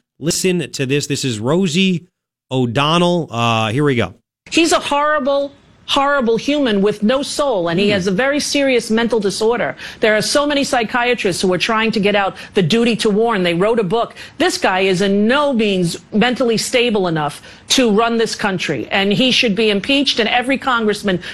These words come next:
Speaker 2: who hasn't filed those articles should lose their job.
Speaker 1: Uh,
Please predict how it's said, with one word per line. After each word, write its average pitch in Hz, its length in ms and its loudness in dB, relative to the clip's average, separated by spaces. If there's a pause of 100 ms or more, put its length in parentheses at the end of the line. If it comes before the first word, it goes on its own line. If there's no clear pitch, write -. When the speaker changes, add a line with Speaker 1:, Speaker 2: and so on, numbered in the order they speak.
Speaker 2:
who 220 140 2
hasn't 220 280 0
filed 202 340 0
those 196 180 0
articles 180 360 -2
should 185 180 0
lose 185 200 0
their 170 140 0
job. 147 360 -4 (1400)
Speaker 1:
Uh, 117 380 2